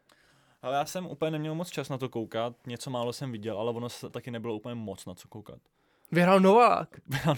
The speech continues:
Speaker 1: Novák, hlavní závod.
Speaker 2: Ne-, hla-, hlavní nepřítel Romana Staňka a jeho
Speaker 1: <laughs> Eh,
Speaker 2: týmový kolega.
Speaker 1: trošku šťastně teda díky safety caru, tak to vyř-,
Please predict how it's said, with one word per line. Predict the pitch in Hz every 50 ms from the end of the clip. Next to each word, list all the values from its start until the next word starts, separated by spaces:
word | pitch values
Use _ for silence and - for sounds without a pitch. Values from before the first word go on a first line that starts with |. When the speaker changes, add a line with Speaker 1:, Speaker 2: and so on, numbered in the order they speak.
| 110
Speaker 1:
Novák, | 135 131 - - - - -
hlavní | 113 117 127 123 120 127 127
závod. | 123 120 117 117 117 123 131 135 _ _ - - -
Speaker 2:
Ne-, | - 175 170 185
hla-, | 190 190 - - 180 180 185 175 - - -
hlavní | 170 180 190 208 196
nepřítel | 190 180 - - 196 175 190 190 180 170
Romana | 170 170 - 170 - 170
Staňka | - - 180 180 170 - - - - 143 - 156 - - _ _
a | - 160
jeho | 165 160
Speaker 1:
<laughs> | 151
Eh, | 123
Speaker 2:
týmový | 165 160 156 156
kolega. | 156 - 151 143 151
Speaker 1:
trošku | 147 - - 139
šťastně | - - 131 123 120 - 131 127 120
teda | 131 127 131
díky | 131 123 117 - -
safety | 123 - 127 120 - - - 117
caru, | - 117 113 113 110 117 127 135 131
tak | - _ - 117 - _
to | - 127 117
vyř-, | 117 117 120